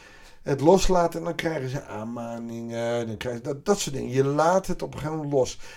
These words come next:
Dan moet je op de blaren zitten. Oftewel, als je God verloochent, dan kan hij je niet zegenen. Dan zal je buiten zijn zegen om zijn.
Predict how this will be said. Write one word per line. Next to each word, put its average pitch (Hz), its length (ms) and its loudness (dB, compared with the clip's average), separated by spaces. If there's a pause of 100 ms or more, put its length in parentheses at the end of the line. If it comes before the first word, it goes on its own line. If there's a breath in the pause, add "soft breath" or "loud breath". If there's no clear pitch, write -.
(100)
Dan 165 300 6
moet 185 260 4
je 160 140 -4
op 139 140 0
de 123 80 -10
blaren 131 360 4
zitten. 101 320 -8 (280 loud breath)
Oftewel, 170 380 6
als 147 200 4
je 170 100 2
God 208 380 2
verloochent, 143 1040 4 (480 loud breath)
dan 151 880 10
kan 175 200 4
hij 165 220 8
je 147 100 2
niet 151 240 -2
zegenen. 143 680 4
Dan 139 140 0
zal 143 220 2
je 135 120 4
buiten 151 420 4
zijn 202 160 2
zegen 180 400 2
om 160 240 0
zijn. 139 400 -2